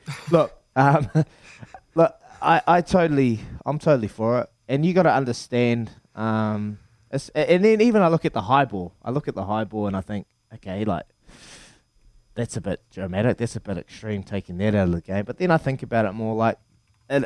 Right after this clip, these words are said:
Speaker 2: it actually is a bit of art. There is a bit of a skill to it, you know, and, and it's, uh, like, he's, he, he, he quoted yesterday, like, "We can't compare ourselves to the professional players that play. There's four hundred players that will make it. We've got a hundred sixty thousand,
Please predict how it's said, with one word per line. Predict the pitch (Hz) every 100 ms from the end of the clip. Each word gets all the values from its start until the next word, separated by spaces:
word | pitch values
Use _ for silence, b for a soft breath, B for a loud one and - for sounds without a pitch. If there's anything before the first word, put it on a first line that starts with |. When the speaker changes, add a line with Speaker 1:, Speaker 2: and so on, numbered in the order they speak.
| -
Speaker 2:
it | 147
actually | 151 165 - 156
is | 120 123 110
a |
bit | 113 104
of | 87
art. | 107 139 - _ _
There | 127 127
is | 131
a |
bit | 123 123
of | 110
a | 107
skill | - - 113 117
to | 139 170
it, | - _ _ _
you | 107
know, | 113 143
and, | 113 110
and | 120 113 110 - _ _ _ _ _ _ _ -
it's, | 139 -
uh, | 110 107
like, | 131 127
he's, | 127 139 127
he, | 139 127
he, | 117 139 139
he | 120 135
quoted | - 156 147 113
yesterday, | 120 - 101 98
like, | 98
"We | 113
can't | - 139 147 -
compare | 117 - 113
ourselves | 107 95 104 101 - _
to | 117 104 98 _ _ _ _
the | 110
professional | 120 113 120 - 110
players | - 110 107 101
that | 104 -
play. | 104 101
There's | 95 107
four | - 143 143
hundred | 131 113
players | - 110 107 98
that | 104
will | 104 107
make | 107 107 107
it. |
We've | 113
got | 120
a |
hundred | 131 143 127
sixty | - - -
thousand, | 101 113 113 107 104